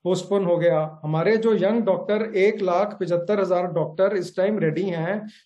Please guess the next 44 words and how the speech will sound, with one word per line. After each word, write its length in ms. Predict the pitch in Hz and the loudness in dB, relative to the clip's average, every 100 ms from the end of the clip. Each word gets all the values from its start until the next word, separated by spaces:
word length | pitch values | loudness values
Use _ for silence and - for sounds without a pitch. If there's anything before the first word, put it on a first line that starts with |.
| _ | _
जो 80 | 208 | 0
नीट 300 | 196 208 208 | 2 2 0
के 100 | 226 | 0
लिए 240 | 220 220 | 2 2
एग्जाम 320 | 208 202 202 | 2 0 0
की 100 | 202 | -2
तैयारी 280 | 208 196 190 | 0 2 2
कर 180 | 196 180 | 0 -2
रहे 160 | 175 175 | -2 -6
थे, 240 | 175 170 - _ _ _ - | -8 -12 -16 _ _ _ -2
अब 180 | 202 196 | -2 2
वो 240 | 226 233 | 4 4
उनका 260 | 226 220 240 | 4 2 0
एग्जाम 320 | 180 214 220 | 0 0 -2
पोस्टपोन 460 | 208 202 202 233 226 | 0 -2 -2 -2 0
हो 80 | |
गया 180 | 220 240 | 2 2
तो 180 | 240 214 | 2 0
वो 120 | 190 | 0
खाली 340 | 190 170 165 202 | 0 -2 -2 0
हैं। 360 | 185 175 - _ _ - - - | -2 -4 -10 _ _ -20 -16 -2
और 180 | 202 202 | 0 0
हमारे 340 | 180 175 208 | 0 0 0
पास 260 | 214 226 226 | 0 0 0
पोस्ट 340 | 196 214 220 | -2 -2 0
ग्रेजुएट 340 | 185 175 208 | -2 2 0
की 160 | 202 233 | 0 -4
सीटें 360 | - 185 208 214 | -2 -2 -2 -2
सिर्फ 340 | 196 208 220 | 0 0 0
चालीस 400 | 202 175 190 185 | 0 2 2 0
हजार 280 | 170 170 160 | 0 0 0
हैं। 360 | 165 190 - - _ _ _ - | 0 -2 -4 -14 _ _ _ -2
तो 100 | 208 | 0
ये 320 | 233 262 254 | 2 2 4
एक 340 | 196 226 233 | 4 4 2
लाख 480 | 208 202 233 220 - | 0 0 0 -4 -6
तीस 280 | 214 220 214 | -2 -2 0
हजार 320 | 196 190 202 | 2 2 4
डॉक्टर्स 440 | 185 175 - 208 - | 2 0 -2 -6 -2
का 140 | 220 | -2
जो 160 | 202 214 | 0 0
हर 200 | 170 208 | 0 0
साल 320 | 208 202 208 | 2 2 2
का 460 | 208 202 208 208 | 2 2 2 -2